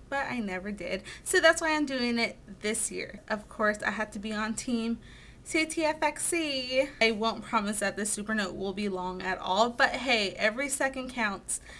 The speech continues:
So even if you don't hold long notes, still submit it to the team you want because every second counts in the final score. So I'm gonna try to go for the lower register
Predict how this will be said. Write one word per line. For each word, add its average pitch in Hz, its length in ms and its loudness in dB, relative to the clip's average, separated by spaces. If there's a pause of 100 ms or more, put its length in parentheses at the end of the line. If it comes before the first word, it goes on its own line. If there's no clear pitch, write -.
(240)
So 247 280 4
even 233 280 0
if 262 80 0
you 247 120 -2
don't 214 320 2
hold 226 360 -4
long 240 300 4
notes, 233 380 -2 (400)
still 285 440 8
submit 254 440 2
it - 220 0
to 254 260 0
the 262 100 -2
team 254 300 0
you 220 160 0
want 196 280 0
because 208 380 -2 (160)
every 220 600 4
second - 580 -4
counts 202 540 -2
in 202 160 -6
the 202 60 -8
final 202 600 -2
score. - 480 -6
So 220 80 2
I'm 226 180 0
gonna 277 80 -2
try 370 220 2
to 381 80 0
go 240 300 2
for 247 180 -10
the 226 160 0
lower 220 640 0 (400)
register 277 720 -2